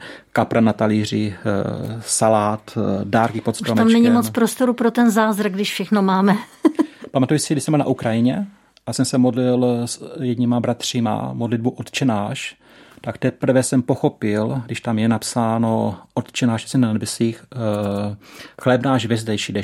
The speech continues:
Speaker 1: nám dnes.“ Jsem tomu nikdy nerozuměl, ale oni se opravdu modlili za chléb.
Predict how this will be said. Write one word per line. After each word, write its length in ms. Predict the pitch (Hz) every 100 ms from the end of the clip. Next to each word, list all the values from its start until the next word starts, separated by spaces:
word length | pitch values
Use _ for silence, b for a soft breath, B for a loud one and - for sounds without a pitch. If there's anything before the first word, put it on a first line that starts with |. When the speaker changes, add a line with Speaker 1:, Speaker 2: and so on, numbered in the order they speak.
| -
Speaker 1:
nám 140 | 104
dnes.“ 460 | 101 98 131 - - B B B B
Jsem 140 | 127
tomu 260 | 127 139 135
nikdy 240 | 139 156
nerozuměl, 640 | 156 147 131 123 107 104 113
ale 160 | 117
oni 120 | 117 120
se 140 | -
opravdu 460 | - - 131 120 127
modlili 400 | 113 107 113 110
za 100 | 120
chléb. 320 | - 92